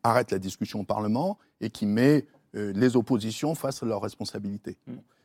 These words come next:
Speaker 1: Ça a été pensé pour des situations de crise. Là, il a été manifestement utilisé pour arrêter le débat, pour qu'il n'y ait pas un vote.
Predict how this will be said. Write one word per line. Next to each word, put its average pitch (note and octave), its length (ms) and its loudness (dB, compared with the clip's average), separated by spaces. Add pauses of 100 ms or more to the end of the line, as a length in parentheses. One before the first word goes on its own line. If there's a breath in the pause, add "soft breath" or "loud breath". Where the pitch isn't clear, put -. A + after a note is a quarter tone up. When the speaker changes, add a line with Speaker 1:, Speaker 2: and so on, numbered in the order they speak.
Speaker 1:
Ça - 160 -6
a - 20 -4
été F#2+ 160 -6
pensé A2 400 2
pour D3 420 -4
des G#2+ 140 -6
situations B2+ 500 -6
de C3 120 0
crise. - 340 -10 (800)
Là, D#3+ 360 4
il A2 120 2
a A2 80 4
été A2 240 -2
manifestement A#2 720 0
utilisé A#2+ 460 0
pour B2 240 -4
arrêter A#2+ 460 4
le A2+ 100 2
débat, C3 320 0
pour C#3 140 -6
qu'il - 140 -4
n'y A#2 40 -2
ait - 20 -6
pas A#2 220 2
un G#2 60 2
vote. F#2+ 340 -10